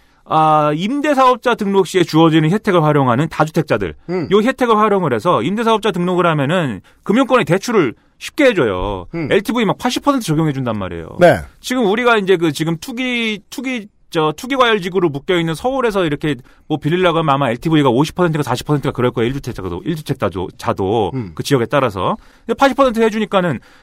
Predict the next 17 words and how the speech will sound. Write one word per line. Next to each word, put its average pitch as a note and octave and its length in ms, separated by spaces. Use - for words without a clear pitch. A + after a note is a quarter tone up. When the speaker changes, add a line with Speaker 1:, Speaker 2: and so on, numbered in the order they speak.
Speaker 1:
집을 C#4 260
얼마나 C#4 240
쉽게 - 220
살 A#3 100
수 G#3 120
있습니까? D#3 340
임대사업자 D3+ 440
등록만 B2+ 380
하면. E2+ 340
Speaker 2:
네. D#3+ 220
Speaker 1:
어느 A#3+ 160
정도는 B3 320
정부가 F#3+ 360
유도한 D#3+ 360
것도 D3 180
있죠. F#2+ 220
왜냐하면 E3 480